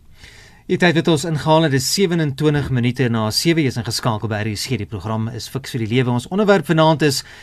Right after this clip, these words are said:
"Gee is beter as ontvang." Baie dankie ook vir al die S M S'e, heelwat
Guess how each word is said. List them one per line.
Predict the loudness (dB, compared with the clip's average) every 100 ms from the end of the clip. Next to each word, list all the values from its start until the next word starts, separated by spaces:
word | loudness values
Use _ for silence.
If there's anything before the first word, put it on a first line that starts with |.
| -10
"Gee | -6 0 4 4 4
is | 0 0 -4 -8
beter | -2 -2 0 -2
as | -2
ontvang." | -4 -2 -2
Baie | 0 0
dankie | 0 0
ook | -2 -2
vir | -6
al | -4
die | -4 -6
S | -4
M | -4
S'e, | -2 -2
heelwat | -2 0 -2